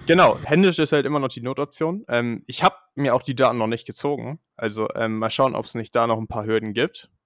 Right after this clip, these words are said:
Aber auch da hab ich schon geguckt und es gibt sozusagen diesen, diesen Zugang für Academic Research, für Studenten.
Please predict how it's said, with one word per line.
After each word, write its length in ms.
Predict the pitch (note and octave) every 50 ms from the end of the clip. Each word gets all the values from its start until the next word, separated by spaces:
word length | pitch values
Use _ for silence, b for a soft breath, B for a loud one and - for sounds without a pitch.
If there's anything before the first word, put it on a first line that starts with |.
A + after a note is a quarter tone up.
| _ _ _ -
Aber 180 | A2+ A2+ G#2+
auch 120 | - - - _
da 400 | A#2+ A#2 B2 B2+ B2 A#2+ - _ _
hab 140 | C3 A#2+ A#2
ich 80 | B2 -
schon 140 | - A#2 A2+
geguckt 260 | - C#3+ C#3 C#3+ -
und 140 | - A2 A2
es 140 | G#2+ -
gibt 180 | - B2 A#2+ -
sozusagen 500 | - A#2 A#2 - - A2+ A2+ A2+ A2+ A2+
diesen, 340 | A2 A2 G#2 A2 G#2+ G#2+ - _ _
diesen 220 | A#2 A2 A2 A2+
Zugang 500 | - - D3+ D3+ B2+ C3+ A#2+ A#2 A#2 A#2+ -
für 300 | - - A2+ A2+ - -
Academic 500 | - - - G#2+ G#2+ G#2 G#2+ G2+ - C3
Research, 560 | C#3 C#3+ - - B2 A2+ A2+ A#2 - - -
für 280 | - - A#2+ A#2 A#2
Studenten. 720 | - - - A2 G#2+ A2 A2+ B2 A2+ - - A2+ A2+ A#2